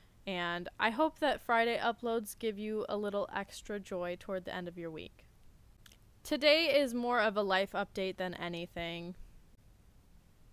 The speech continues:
because I officially started college, which is something I never imagined I would be excited to say. It's still early, so my opinion could change,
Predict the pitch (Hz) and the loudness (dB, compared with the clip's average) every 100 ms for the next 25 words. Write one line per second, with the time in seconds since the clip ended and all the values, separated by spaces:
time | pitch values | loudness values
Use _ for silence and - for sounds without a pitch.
0 | - - 202 - - 277 302 208 160 165 | -20 -10 -10 -10 -10 -6 -2 0 2 2
1 | 165 - - 185 - - - - - - | 0 -2 -6 -8 -10 -14 -18 -20 -20 -20
2 | - - - - 262 320 320 - 311 311 | -20 -20 -6 4 6 6 2 -2 -2 0
3 | 311 302 302 302 302 285 202 190 208 - | 2 2 2 4 4 4 2 -4 -10 -16
4 | - - - - - - - 254 - 277 | -18 -20 -18 -18 -18 -20 -4 -2 0 0
5 | - 269 269 285 285 - 226 226 220 220 | 2 2 2 0 0 2 2 4 0 0
6 | 220 208 202 196 196 196 190 185 185 180 | 0 0 0 0 0 -4 0 2 2 0
7 | 180 196 180 160 180 - 196 170 165 165 | -6 -6 -4 -4 -4 -4 -2 -2 -4 -8
8 | 175 - 151 - - 190 - - - - | -8 -6 -4 -4 -6 -8 -14 -20 -20 -20
9 | - - - - - 226 - - 277 269 | -20 -20 -20 -14 -4 -2 -2 2 6 6
10 | - 254 254 254 254 - 208 202 190 190 | 4 2 2 2 -2 -2 -2 0 -2 -2
11 | 233 220 214 208 208 - 196 190 190 196 | -4 -4 -4 -6 -8 -4 -2 -2 -4 -6